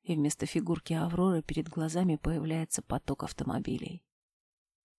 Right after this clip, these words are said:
В два у меня назначена встреча в ресторане, которую я пытался избежать всеми силами. Но вот я сижу за столиком и поглядываю на время, потому что, несмотря на то, что дамам простительно опоздание, у меня настолько загружен график, что эти двадцать минут становятся критическими.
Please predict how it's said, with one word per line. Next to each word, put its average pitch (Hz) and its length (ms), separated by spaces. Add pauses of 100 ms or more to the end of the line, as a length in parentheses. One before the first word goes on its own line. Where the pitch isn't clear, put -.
(300)
В 190 80
два 214 280
у 202 40
меня 175 220
назначена 180 560
встреча 180 440
в 147 40
ресторане, 180 580
которую 156 340
я 160 80
пытался 180 560
избежать 175 540
всеми 160 320
силами. - 560 (140)
Но 180 120
вот 214 180
я 156 120
сижу 160 260
за 160 140
столиком 190 540
и - 20
поглядываю 170 580
на 190 120
время, 170 340
потому 190 260
что, - 160
несмотря 180 500
на 185 120
то, 135 160
что - 220
дамам 165 420
простительно 165 720
опоздание, 127 720
у 190 80
меня 185 180
настолько 226 500
загружен 170 500
график, 160 440
что - 200
эти 160 180
двадцать 175 540
минут 180 300
становятся 147 500
критическими. - 880